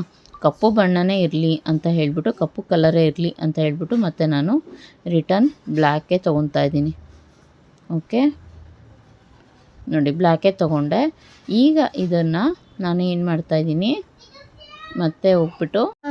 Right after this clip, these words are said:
ನೋಡಿ ಇವಾಗ ನಾನು ಇಲ್ಲಿ ಮತ್ತೆ ಅದಕ್ಕೆ ಎಷ್ಟು ಸೈಜ್ ಬೇಕೋ ನಾನು ಆ ಸೈಜ್‌ನ ನಾನು ಕೊಟ್ಕೊತಾ ಇದ್ದೀನಿ. ಕೊಟ್ಕೊಂಡಾದ್ಮೇಲೆ ನನಗೆ ಬೋಲ್ಡ್ ಬೇಕಾ ಬೋಲ್ಡ್ ಮಾಡ್ಕೊಳ್ಳಿ,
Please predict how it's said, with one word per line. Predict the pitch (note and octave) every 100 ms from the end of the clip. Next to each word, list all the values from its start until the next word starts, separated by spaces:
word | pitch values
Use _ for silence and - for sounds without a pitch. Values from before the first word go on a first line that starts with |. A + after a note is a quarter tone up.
| C4+ - - - - - - - - - - -
ನೋಡಿ | G#3+ G#3
ಇವಾಗ | A#3+ G3+ G3+
ನಾನು | G#3 F3+ E3+
ಇಲ್ಲಿ | E3 G#3
ಮತ್ತೆ | A3+ F3+ G#3+ G#3
ಅದಕ್ಕೆ | F3 F3 - C#4 -
ಎಷ್ಟು | F3+ - C4+
ಸೈಜ್ | C4 G3+ E3+
ಬೇಕೋ | E3 E3 A#3
ನಾನು | A3 F3+ E3+
ಆ | E3
ಸೈಜ್‌ನ | E3 D#3 D#3 G#3+
ನಾನು | A#3 F#3+
ಕೊಟ್ಕೊತಾ | E3 - E3+ E3+ D#3+ D#3
ಇದ್ದೀನಿ. | D3+ F3 A#3+ - - -
ಕೊಟ್ಕೊಂಡಾದ್ಮೇಲೆ | G3 F#3 B3 C4 A3+ E3+ E3 D#3+ G3
ನನಗೆ | F#3 F3+ F#3+
ಬೋಲ್ಡ್ | F3 G3+ A3
ಬೇಕಾ | G3 F#3+ F#3
ಬೋಲ್ಡ್ | F3 F3 F#3+ F3+
ಮಾಡ್ಕೊಳ್ಳಿ, | F3 E3+ - E3 F3+